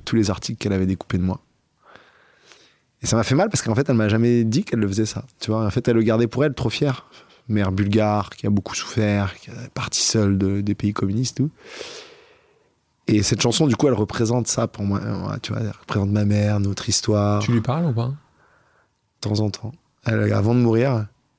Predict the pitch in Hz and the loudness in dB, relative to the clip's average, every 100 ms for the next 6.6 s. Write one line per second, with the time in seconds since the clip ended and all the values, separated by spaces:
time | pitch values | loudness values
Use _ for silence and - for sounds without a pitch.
0 | _ _ _ _ _ - 107 101 98 95 | _ _ _ _ _ -8 -2 0 2 0
1 | 92 95 104 - 123 139 113 90 _ _ | 0 0 -2 -2 2 4 2 -2 _ _
2 | - - _ _ _ _ - 113 101 101 | -20 -20 _ _ _ _ -6 -2 0 0
3 | 98 98 98 - 101 98 101 107 98 - | 0 0 0 0 0 0 0 0 -2 0
4 | 110 110 131 135 127 104 95 92 92 104 | 2 2 4 2 2 -2 -4 -4 -2 -2
5 | 113 - 101 104 117 _ _ _ _ - | -2 -4 -8 -8 -10 _ _ _ _ -8
6 | 101 87 87 87 87 90 | -4 -2 -2 -4 -6 -8